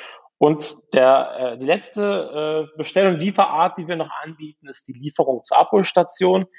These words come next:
Die haben wir vor allem im Rhein-Neckar-Kreis bei uns getestet. Ähm, und das Spannende daran ist, dass sich Privatpersonen da eben auch eintragen können als Fahrer, äh, die dann ehrenamtlich beispielsweise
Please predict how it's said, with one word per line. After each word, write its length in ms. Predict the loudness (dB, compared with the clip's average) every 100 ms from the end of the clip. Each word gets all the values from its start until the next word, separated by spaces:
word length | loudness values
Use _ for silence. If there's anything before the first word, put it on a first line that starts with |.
| -20 _ _ -2
Die 80 | 2
haben 100 | 4
wir 80 | 4
vor 160 | 4
allem 160 | 2 0
im 80 | -2
Rhein-Neckar-Kreis 960 | -2 -2 -4 -6 -2 0 0 -2 -4
bei 80 | -6
uns 260 | -6 -10
getestet. 680 | -14 -6 -4 -4 -6 -6 -6 -12 _ _ _ _ -2
Ähm, 500 | 2 4 2 -4 -10
und 380 | -8 -4 -4 -6
das 80 | -4
Spannende 420 | 0 0 0 0
daran 320 | 0 0 -4
ist, 240 | -6 -10
dass 200 | -10 -10
sich 300 | -10 -10 -12
Privatpersonen 1120 | -12 -4 2 4 2 0 -4 -2 -4 -4 -6 -12 _ _
da 220 | 2 4
eben 280 | 2 -4 -2
auch 240 | -4 -4 0
eintragen 580 | 0 2 2 2 2 -8
können 160 | -16 -14
als 180 | -14
Fahrer, 520 | -8 -6 -4 -4 -6 -8 _ -20 _ _ -4
äh, 280 | 2 2 2 0
die 120 | 2
dann 240 | 2 2
ehrenamtlich 680 | 2 2 2 0 0 -6 -4
beispielsweise 1080 | 0 0 -2 -12 -12 -2 0 0 -2 -6